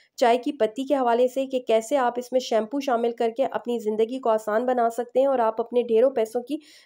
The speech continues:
बचत कर सकते हैं। मैंने लास्ट टाइम पे भी चाय की पत्ती के हवाले से आपसे एक टिप शेयर की थी, जो कि काफ़ी पसंद की गई थी। आपने एक चम्मच चाय की पत्ती का एक बाउल में शामिल कर देना है और उसमें उबला हुआ पानी जो है, इतना शामिल करना है, जिससे जो है, एक बंदे का सर धुल सके।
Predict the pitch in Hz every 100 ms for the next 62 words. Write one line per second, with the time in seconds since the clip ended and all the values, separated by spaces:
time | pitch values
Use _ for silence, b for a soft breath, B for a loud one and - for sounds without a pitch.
0 | - 226 220 226 208 202 208 196 220 220
1 | 233 240 214 254 - 269 269 262 269 254
2 | 226 233 240 220 262 277 254 226 233 247
3 | 226 - 233 226 254 254 - 240 247 240
4 | 233 262 226 226 220 214 269 269 226 226
5 | 254 254 254 240 240 302 330 B B B
6 | 226 254 294 277 277 262 277 277 233 220
7 | - 269 220 240 269 277 262 220 233 214
8 | 214 247 254 220 233 247 262 254 269 277
9 | 254 240 262 - 220 233 262 277 269 208
10 | 220 262 262 233 247 B B B B _
11 | _ _ - 240 262 285 285 240 247 254
12 | 247 285 254 247 262 269 277 285 247 240
13 | 226 226 240 277 269 233 226 214 196 -
14 | 196 - -